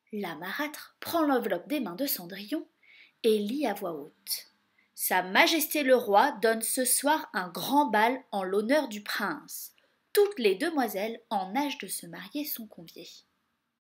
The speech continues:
Mes filles, c'est merveilleux », annonce la marâtre. « Vous êtes invitées au bal du prince. » Javotte et Anastasie sautent de joie. Elles se voient déjà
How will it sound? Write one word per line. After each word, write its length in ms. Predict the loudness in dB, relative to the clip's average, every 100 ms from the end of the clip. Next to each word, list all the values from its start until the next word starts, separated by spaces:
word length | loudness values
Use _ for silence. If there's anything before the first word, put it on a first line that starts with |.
| _ _ _
Mes 320 | -8 2 4
filles, 640 | 4 0 4 8 8 8 4
c'est 360 | 0 0 0
merveilleux », 760 | 0 -2 4 4 4 2 4 2
annonce 600 | 2 -2 -6 -10 -14 -16 -12
la 140 | -8
marâtre. « 600 | -8 -8 -10 -12 -16 -20 _ -20 -14
Vous 340 | -2 2 2 2
êtes 260 | -2 -2
invitées 460 | -2 0 -2 0 2
au 180 | 4 2
bal 440 | 6 8 8 6
du 140 | -2 -6
prince. » 640 | -8 -12 -12 -16 -20 -20 -12
Javotte 680 | -8 -2 -2 -2 -4 -8 -10
et 60 |
Anastasie 1000 | -10 -6 -6 -8 -12 -12 -10 -10 -10 -10 _ -20 -18
sautent 600 | -4 0 2 2 0 -4 -4
de 140 | -4
joie. 260 | -4 -10 -16 _ _
Elles 160 | 2 2
se 160 | 0
voient 180 | -4 -4
déjà 300 | -4 -4 -4